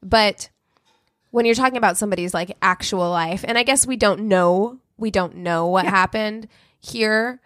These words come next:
Speaker 1: and you can't ever blame somebody for someone else's life. Like, I'm not gonna blame Zelda for F. Scott's drinking or,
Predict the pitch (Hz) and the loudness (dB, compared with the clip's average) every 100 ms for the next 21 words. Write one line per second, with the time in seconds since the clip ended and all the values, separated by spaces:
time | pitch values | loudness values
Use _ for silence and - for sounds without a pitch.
0 | _ _ _ _ _ 208 202 196 202 - | _ _ _ _ _ 2 2 0 -4 -14
1 | _ _ _ 233 220 208 269 233 185 202 | _ _ _ -6 -4 -4 0 2 2 0
2 | 190 190 190 185 180 180 175 - - 190 | 2 0 0 0 -2 -2 -6 -6 -4 0
3 | 185 175 170 175 180 165 156 156 - - | 2 0 0 -4 -4 -2 -2 -4 -6 -8
4 | - 160 165 - 156 170 175 180 185 170 | -4 -2 -2 -2 -2 0 0 -2 -2 -4
5 | 175 175 165 185 170 170 160 170 175 156 | -2 -2 -2 0 2 4 2 2 0 0
6 | - 170 - - 107 - 175 190 175 175 | 2 0 0 -2 -2 -2 -4 -4 -4 -6
7 | - 156 160 165 | -10 -10 -8 -2